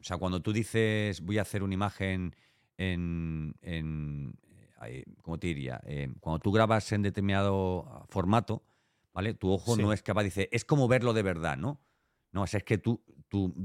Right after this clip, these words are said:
Speaker 1: tu, tu visión no llega a ver tan bien, ¿no? Tus oídos no llegan a, o sea, a procesar tantísima información y al final cuando metes tanta nota,
Speaker 2: Yo me refería a
Speaker 1: eh,
Speaker 2: otra
Speaker 1: esa,
Speaker 2: cosa. Yo me
Speaker 1: esa, esa
Speaker 2: refería
Speaker 1: anarquía sonora es un poco ruido, ¿no?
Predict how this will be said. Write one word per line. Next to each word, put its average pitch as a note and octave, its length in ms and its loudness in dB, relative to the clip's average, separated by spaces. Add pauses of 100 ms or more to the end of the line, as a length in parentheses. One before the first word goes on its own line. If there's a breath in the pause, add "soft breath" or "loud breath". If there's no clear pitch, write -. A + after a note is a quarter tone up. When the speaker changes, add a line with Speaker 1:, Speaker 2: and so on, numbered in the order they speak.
(120)
Speaker 1:
tu, E2+ 380 2 (120)
tu G2+ 100 -2
visión A2+ 340 2
no B2 120 2
llega A#2 240 0
a F#2 40 0
ver G2 260 0 (320 soft breath)
tan F#2+ 200 2
bien, F2+ 280 2
¿no? A2+ 260 -4
Tus - 220 0
oídos A2 240 4
no A2+ 160 4
llegan A2+ 520 2
a, F#2 220 0
o - 280 -20
sea, G#2 160 -2
a G2+ 140 4
procesar A#2 480 2
tantísima A#2+ 600 2
información A2+ 640 0 (420 soft breath)
y - 60 0
al F#2 80 2
final G#2 320 4
cuando G2 220 2
metes G2+ 240 0
tanta G#2 280 2
nota, G2 360 -2 (140)
Speaker 2:
Yo E3+ 120 2
me G#3 80 2
refería D#3+ 380 2
a - 20 0
Speaker 1:
eh, - 0 -
Speaker 2:
otra C3 180 -2
Speaker 1:
esa, - 20 0
Speaker 2:
cosa. - 380 -4
Yo B2+ 160 -2
me D3 60 0
Speaker 1:
esa, D3+ 60 2
esa G#2 220 2
Speaker 2:
refería A#2+ 100 6
Speaker 1:
anarquía A2+ 360 4
sonora G#2+ 320 2
es A#2 100 0
un G#2+ 60 -2
poco A2+ 200 4
ruido, F#2 300 2
¿no? B2+ 200 -6